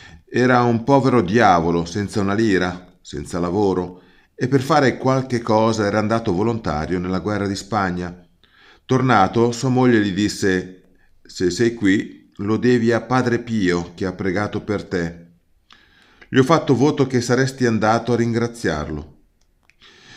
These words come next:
Quel mio cugino andò a San Giovanni Rotondo ed espose al padre la sua disastrosa situazione. Padre Pio gli disse laconicamente: "Vai a Falconara."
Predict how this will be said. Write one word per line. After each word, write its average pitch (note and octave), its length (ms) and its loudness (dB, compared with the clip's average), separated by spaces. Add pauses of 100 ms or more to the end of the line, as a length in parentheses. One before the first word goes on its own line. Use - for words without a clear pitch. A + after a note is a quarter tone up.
(160)
Quel C#3+ 200 4
mio D#3+ 160 4
cugino C#3+ 360 4
andò G2 440 6
a F#2+ 40 4
San A2 220 0
Giovanni A#2 380 0
Rotondo A2 920 0 (120)
ed B2 160 -2
espose C3+ 480 0
al G#2+ 160 0
padre B2 560 -2
la G#2 180 -2
sua A#2 380 0
disastrosa F#2 880 -4
situazione. F#2 880 -6 (1300)
Padre A#2+ 300 4
Pio D3 220 4
gli B2 100 4
disse A#2 520 4
laconicamente: G2+ 1200 0 (120)
"Vai A#2+ 420 2
a A#2 80 0
Falconara." G#2+ 1040 -2